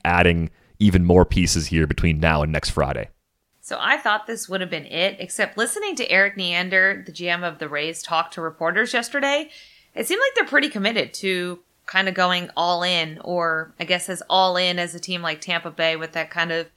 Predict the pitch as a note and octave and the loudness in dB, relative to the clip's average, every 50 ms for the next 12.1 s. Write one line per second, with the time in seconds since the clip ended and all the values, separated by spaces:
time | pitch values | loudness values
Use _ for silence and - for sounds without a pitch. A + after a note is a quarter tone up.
0 | _ _ _ _ _ - - A3+ G3+ - - G#3+ G3+ G3+ G3+ G#3 G#3 F#3+ F3 - | _ _ _ _ _ -8 -6 -6 -4 0 2 2 2 2 2 -2 -4 -4 -4 -4
1 | - G3 G3 F#3+ F#3 F3+ F3+ F3 F3 E3+ F3 E3+ F3 E3+ E3 E3 - - - F3 | 0 2 2 2 2 2 2 0 2 0 -2 -2 -4 -6 -6 -10 -10 -8 -8 -8
2 | E3 D#3 - E3 E3+ E3+ D#3+ D#3+ - - _ _ _ _ _ _ _ _ E3 D#3+ | -6 -6 -4 -4 -4 -6 -8 -12 -12 -12 _ _ _ _ _ _ _ _ -10 -10
3 | D#3+ D#3 - - - G#3 G3 F#3+ F3 E3 D#3+ D3+ F3+ F#3+ G3+ F#3+ E3 D3 D3 D3+ | -10 -10 -12 -6 -2 0 0 0 0 -2 -4 -2 2 4 6 6 6 4 2 0
4 | D#3+ - - - - - - - G#3+ A3+ D4 C#4 A#3+ - B3+ B3+ A#3+ G#3+ - - | -4 -8 -14 -20 -20 -12 -4 -2 2 2 2 0 2 2 2 2 2 2 -2 -10
5 | _ _ _ _ _ _ _ _ _ _ _ _ _ _ _ _ _ _ _ _ | _ _ _ _ _ _ _ _ _ _ _ _ _ _ _ _ _ _ _ _
6 | _ - - A#3 A3+ A#3 A#3+ A#3 A#3 - B3+ A#3 A#3 - - G3 G#3 G#3 G#3+ A3 | _ -4 0 2 2 2 2 -2 -4 -2 -2 -2 -2 -4 -4 -2 -2 -2 -2 -2
7 | G#3+ - G#3 G3 F#3 F#3+ F#3 F#3 F#3 F#3 F3+ F3+ F3 F3 E3+ - - _ _ _ | -2 -2 -2 -2 0 -2 -2 -2 -4 -2 0 2 2 2 0 -2 -8 _ _ _
8 | _ _ _ _ - G3 G3+ G3+ G3+ G3 G3 G#3 G3 F#3+ F#3 F3+ F3+ F3 F3+ F3+ | _ _ _ _ 2 4 6 6 6 6 4 4 6 6 6 6 4 2 2 0
9 | F3+ F3+ F#3+ F3+ F3 E3 D#3 D#3+ D#3+ D#3+ D#3+ D#3+ E3 E3 E3 E3 D#3+ - F3+ F3+ | 2 4 4 4 4 4 2 0 -2 -4 -4 -2 -2 -2 0 0 -2 -2 -4 -4
10 | F3 E3+ F3 F3 F3 E3+ E3 E3 E3+ F#3 G3 G#3 G3+ G#3+ A3 F#3+ - G3+ F3+ - | -4 -4 -6 -6 -6 -4 -4 -4 -2 -2 -4 -4 -4 -4 -6 -2 0 -2 -2 0
11 | - G#3+ A3+ A#3+ A#3 A#3 A3+ - - A3 G#3 F#3+ F3+ - C#3+ D#3+ F3 G3+ F#3 D3+ | 0 0 0 0 -4 -6 -8 -8 -6 -4 -4 -4 -4 -4 -2 -2 -2 0 -2 -4
12 | - - | -6 -8